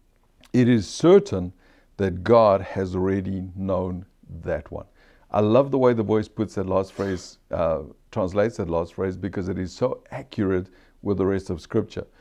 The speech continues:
Watch what it says there again. "But if someone loves God, it is certain that God has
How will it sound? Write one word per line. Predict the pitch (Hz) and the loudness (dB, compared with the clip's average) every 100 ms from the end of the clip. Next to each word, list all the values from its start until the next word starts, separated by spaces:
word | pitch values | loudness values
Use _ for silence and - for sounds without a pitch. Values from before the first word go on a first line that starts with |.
| _ | _
Watch | - 120 | -2 -2
what | 135 120 | 0 -2
it | 110 | 0
says | 120 110 | -2 0
there | 104 | 0
again. | 98 98 85 - _ _ _ - | 0 -2 -4 -8 _ _ _ -12
"But | 92 104 | 2 2
if | 104 104 | 4 -2
someone | - - 127 160 160 147 147 151 135 _ | -6 0 2 2 0 0 0 -2 -10 _
loves | - 95 101 113 123 120 113 - _ 90 | -8 -2 4 6 6 2 -10 -18 _ -10
God, | 85 107 101 80 - - _ _ _ _ _ _ _ | 0 2 2 0 -4 -10 _ _ _ _ _ _ _
it | 113 120 | 2 4
is | 113 104 | 4 2
certain | - - - 139 151 - 95 78 82 _ - | -4 -16 0 4 4 2 -4 -8 -12 _ -6
that | 101 85 85 | -4 -4 -2
God | 107 113 90 85 - _ _ _ - | 2 4 2 -2 -8 _ _ _ -16
has | - 127 110 101 95 | -4 2 2 2 -4